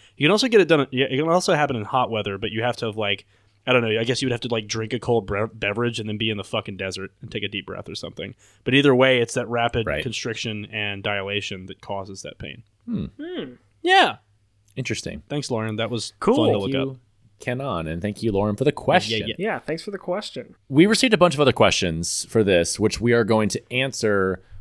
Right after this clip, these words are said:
Speaker 2: on our next
Speaker 1: We
Speaker 2: mailbag
Speaker 1: are.
Speaker 2: episode.
Speaker 1: We're
Speaker 3: Wh-, when is that?
Speaker 1: Oh. I was just gonna say we're not gonna answer questions like from Doug Miller at Saglag on Twitter, friend of the show. Thank you for the question. Since their cells weren't cryoprotected before freezing,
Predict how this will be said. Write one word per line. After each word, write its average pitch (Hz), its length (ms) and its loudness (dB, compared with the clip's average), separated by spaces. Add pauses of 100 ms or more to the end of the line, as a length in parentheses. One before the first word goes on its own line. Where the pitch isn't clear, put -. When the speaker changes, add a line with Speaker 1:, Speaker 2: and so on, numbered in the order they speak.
(140)
Speaker 2:
on 98 360 2 (140)
our 90 340 2
next 80 500 -4
Speaker 1:
We - 100 -8
Speaker 2:
mailbag 107 600 4
Speaker 1:
are. 101 80 -4
Speaker 2:
episode. 151 540 0 (120)
Speaker 1:
We're 143 180 0
Speaker 3:
Wh-, - 80 -12
when 208 140 2
is 226 120 -2
that? 190 400 -4
Speaker 1:
Oh. 110 160 -12 (1200)
I 139 60 -8
was 165 140 -8
just 185 160 -8
gonna 196 120 -4
say - 180 -6
we're 151 120 -4
not 165 220 -6
gonna 113 140 -4
answer 107 260 -8
questions 110 500 -8
like 110 220 -4
from 113 160 -6
Doug 117 260 -2
Miller 120 300 -4
at 104 140 -4
Saglag 110 440 -4
on 104 140 -8
Twitter, 113 340 -6
friend 110 240 -8
of 101 60 -8
the 104 80 -10
show. 117 260 -6
Thank 107 180 -8
you 110 60 -12
for 107 80 -12
the 107 80 -10
question. 131 420 -6
Since 156 220 -8
their 160 140 -6
cells 165 280 -2
weren't 180 160 -6
cryoprotected 165 680 -4
before 160 320 -6
freezing, 165 480 -6